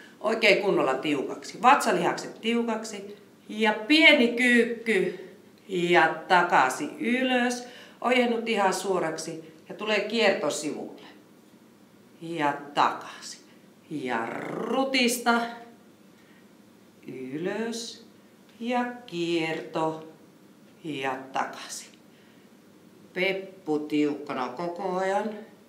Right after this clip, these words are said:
Muista rutistaa se peppu. Jos sulla peppu ei ole tiukkana, niin sähän pääset tosi syvähän kyykkyyn, mutta jos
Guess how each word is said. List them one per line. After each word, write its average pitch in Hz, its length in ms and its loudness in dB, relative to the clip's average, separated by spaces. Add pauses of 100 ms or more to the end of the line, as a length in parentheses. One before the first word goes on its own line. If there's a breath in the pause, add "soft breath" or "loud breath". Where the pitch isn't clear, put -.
(680 soft breath)
Muista 226 420 0
rutistaa 240 580 0
se 185 180 -4
peppu. 196 720 -4 (520)
Jos 262 640 2 (360)
sulla 196 300 -2
peppu 226 440 2
ei 160 160 4
ole 151 80 0
tiukkana, 160 600 0
niin 131 360 -8 (200 loud breath)
sähän 165 300 -2
pääset 185 440 10
tosi 190 360 2
syvähän 151 540 2
kyykkyyn, 139 560 -4
mutta 123 260 -8
jos 147 340 -8